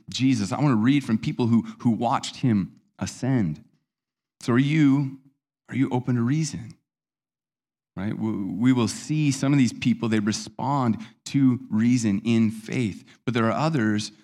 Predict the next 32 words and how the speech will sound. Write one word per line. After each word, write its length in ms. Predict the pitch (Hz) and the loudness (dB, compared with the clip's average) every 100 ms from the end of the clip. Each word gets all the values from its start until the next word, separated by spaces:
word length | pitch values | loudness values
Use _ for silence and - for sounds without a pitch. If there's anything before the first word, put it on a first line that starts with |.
| _ | _
who 120 | - | -2
will 60 | 120 | 0
not 200 | 117 - | 0 0
listen 560 | 113 131 - 101 92 - _ - | -2 -2 -2 -2 -2 -6 _ -4
even 200 | 117 113 | 2 2
to 80 | 104 | 4
reason. 360 | 117 131 98 | 2 2 0
I, 200 | 95 95 | 0 0
I 40 | 107 | 0
wonder, 220 | 113 110 | 2 2
are 20 | |
you 300 | 107 127 202 | 2 2 0
ever 200 | 98 90 | -2 -4
that 240 | 80 80 - | -6 -8 -10
way? 320 | 82 76 76 _ _ _ _ _ _ _ _ _ _ _ - | -10 -10 -12 _ _ _ _ _ _ _ _ _ _ _ 0
Even 200 | 113 120 | 2 4
when 120 | 117 | 4
presented 480 | 110 101 117 123 107 | 2 2 2 2 2
with, 260 | 110 110 - - - | 0 -2 -10 -14 -4
with 180 | 107 | -4
a, 160 | 107 104 | -2 -4
a 80 | 101 | -6
solid 540 | 104 110 113 113 98 - - _ | -8 -4 0 0 0 -4 -20 _
case, 360 | - 117 98 - | -6 -2 -2 -4
a, 300 | 92 - 95 | -8 -6 -8
a 60 | - | -8
sound 520 | - 110 113 113 110 - _ | -6 -2 2 0 -2 -12 _
argument, 640 | 101 110 104 92 85 - - _ _ | -2 -2 -2 -2 -2 -6 -12 _ _
will 120 | 98 | -2
you 100 | 101 | 0
not 220 | 107 107 113 | 0 -2 -4
listen? 420 | 120 - 85 | -6 -6 -10